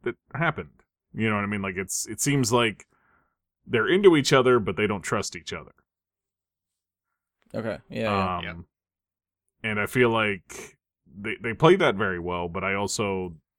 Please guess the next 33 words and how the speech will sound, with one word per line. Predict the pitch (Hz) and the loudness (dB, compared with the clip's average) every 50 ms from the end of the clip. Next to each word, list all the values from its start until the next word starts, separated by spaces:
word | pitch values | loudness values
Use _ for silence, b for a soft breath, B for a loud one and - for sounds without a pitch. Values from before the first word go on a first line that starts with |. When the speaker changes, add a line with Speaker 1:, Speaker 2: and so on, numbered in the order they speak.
| _ _ - | _ _ 4
Speaker 1:
I | - 143 | 4 6
don't | 180 190 | 6 6
know | 156 143 131 123 | 4 4 2 2
if | - - | -2 -4
we've | 127 110 95 - | -6 -6 -6 -6
seen | - - 139 123 107 | -4 -2 -2 -2 -2
the | 95 92 92 | -2 -4 -6
end | 90 87 82 | -6 -8 -14
of | 85 78 - | -16 -18 -18
that. | 69 69 - - _ _ _ _ _ _ _ _ _ _ _ _ _ _ _ _ _ _ _ _ _ _ _ _ | -18 -18 -20 -20 _ _ _ _ _ _ _ _ _ _ _ _ _ _ _ _ _ _ _ _ _ _ _ _
Speaker 3:
Hmm. | 104 104 98 92 90 _ _ _ _ _ _ _ _ _ _ - _ _ _ _ _ _ _ _ _ _ _ _ _ _ | -20 -20 -20 -20 _ _ _ _ _ _ _ _ _ _ _ -20 _ _ _ _ _ _ _ _ _ _ _ _ _ _
Speaker 2:
Yeah, | - 139 139 131 | -2 2 2 2
'cause | - - 196 | 2 0 0
she | - - 180 185 180 180 180 170 | 0 2 2 2 2 0 0 -2
Speaker 1:
Um, | 147 | -4
Speaker 2:
scutters | - - - 165 156 147 135 120 | -6 -4 0 2 2 4 4 6
off | 143 139 120 110 - | 6 6 6 4 4
later. | 120 117 110 98 87 76 - - _ _ _ _ _ _ _ _ _ _ _ _ _ _ _ _ _ - | 0 0 2 0 -2 -4 -6 -12 _ _ _ _ _ _ _ _ _ _ _ _ _ _ _ _ _ -2
Speaker 1:
Yeah. | 117 113 107 - - - _ _ _ _ _ _ _ _ _ _ _ _ _ _ _ _ _ _ _ _ _ _ _ _ _ _ _ _ _ _ _ _ _ _ | 0 0 0 0 -4 -10 _ _ _ _ _ _ _ _ _ _ _ _ _ _ _ _ _ _ _ _ _ _ _ _ _ _ _ _ _ _ _ _ _ _
So, | - - - - 127 110 101 95 95 92 90 87 82 78 _ _ _ _ _ | -8 -6 -4 -2 0 0 0 -2 -4 -4 -6 -10 -12 -16 _ _ _ _ _
we, | - 120 120 135 147 | -12 -4 -2 -2 -2
we, | 143 120 113 131 139 - | -2 -2 -2 -2 -2 -2
there | - 120 135 135 135 | 0 2 4 4 4
may | 139 139 139 135 | 4 2 2 2
still | 123 - - 139 131 | 2 2 2 2 2
be | 113 123 117 | 2 2 0
more | 110 110 110 113 | 0 0 0 -2
to | 107 107 | -2 -2
that | 101 107 101 - | -2 -4 -4 -4
story | - - 120 107 104 98 | -4 -4 -2 -2 -2 -2
that | 95 92 | -4 -4
we | 87 95 95 | -6 -6 -6
learn | 95 95 95 92 92 90 90 92 92 90 92 | -6 -4 -4 -6 -6 -6 -8 -8 -8 -10 -12